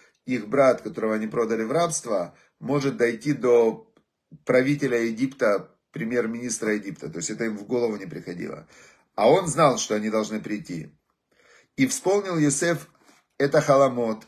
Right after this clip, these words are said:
которые были у него, его сны он вспомнил. А мы помним тоже его сны, а, значит, что ему снились вначале, как одиннадцать снопов поклоняются его снопу.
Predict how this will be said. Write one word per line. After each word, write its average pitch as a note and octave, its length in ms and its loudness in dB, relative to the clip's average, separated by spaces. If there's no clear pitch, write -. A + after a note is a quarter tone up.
которые C#3+ 580 2
были C3 360 -2
у B2 80 -2
него, G2 500 -4
его A2 720 -2
сны A#2+ 420 -4
он G2+ 160 -6
вспомнил. B2 640 -4
А G#2+ 140 0
мы C#3+ 160 0
помним C3+ 340 2
тоже A#2 220 0
его A2 160 0
сны, C#3 560 -2
а, G#2+ 160 -4
значит, A2 440 -6
что - 300 -2
ему A#2+ 200 -2
снились B2 400 -6
вначале, A#2+ 340 0
как G#2+ 240 -4
одиннадцать A2 560 -6
снопов C#3+ 560 -2
поклоняются A2+ 800 0
его G#2 280 -2
снопу. A2+ 640 -4